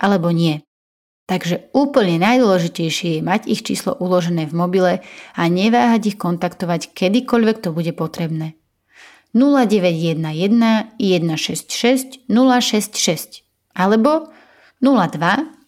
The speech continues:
päť štyri sedem, sedem štyri jedna, šesť šesť.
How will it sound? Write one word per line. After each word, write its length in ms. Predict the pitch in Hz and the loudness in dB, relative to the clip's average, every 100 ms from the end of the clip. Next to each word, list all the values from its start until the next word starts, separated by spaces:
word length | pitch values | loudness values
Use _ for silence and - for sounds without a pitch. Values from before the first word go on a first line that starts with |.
| _ | _
päť 240 | - 180 | -2 -2
štyri 240 | - 180 156 | -2 -2 -2
sedem, 720 | - 220 262 262 262 262 - | -2 0 4 4 2 0 -4
sedem 320 | - 214 202 | 0 2 0
štyri 320 | - 185 156 | -2 -6 -4
jedna, 480 | 165 190 240 254 285 - | -2 2 2 2 -2 -6
šesť 300 | - 226 226 | -2 -2 -2
šesť. 360 | - 165 - | -4 -4 -6